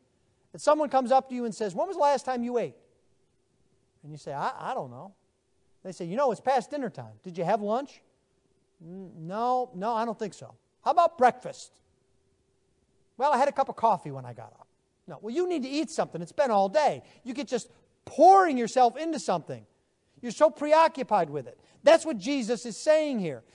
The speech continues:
And their response is to miss it all. Look with me at verse thirty-four. They say, "Well, who brought this guy food? We went into town to get food.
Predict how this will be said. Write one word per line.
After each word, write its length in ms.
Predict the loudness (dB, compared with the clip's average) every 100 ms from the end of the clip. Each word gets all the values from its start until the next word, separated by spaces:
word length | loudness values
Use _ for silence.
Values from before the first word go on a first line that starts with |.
| -14
And 240 | -6 -4 2
their 280 | 2 4 2
response 1000 | -2 -6 -14 0 0 0 -8 -18 -18 -20 _ _ _ _ _ _ _
is 160 | -10 -8
to 140 | -6 -4
miss 360 | 0 -2 0
it 120 | -4 -2
all. 420 | -4 -4 -8 -20 _ _ _ _
Look 120 | -6
with 120 | -6 -8 _
me 180 | -8 -6
at 120 | -6
verse 220 | -8 -10
thirty-four. 380 | -8 -10 -10 -20 _ _ _ _ _ _ _ _ _ _ _ _ _ _ _ _ _ _ _ _ _ _ _
They 160 | 2 2
say, 340 | -4 -6 -12 _ _ _ _ _ _ _ _ _ _ _ _ _ 0
"Well, 140 | 6
who 140 | 8 8
brought 260 | 6 4
this 160 | 0 4
guy 180 | 6 6
food? 440 | 10 10 10 4 -10 _ _ _ _ _ _ _ _ _ _ _ _ _
We 120 | 2
went 180 | 4 2
into 140 | -2
town 300 | 2 2 2
to 60 | -2
get 140 | -6
food. 460 | -4 -2 2 0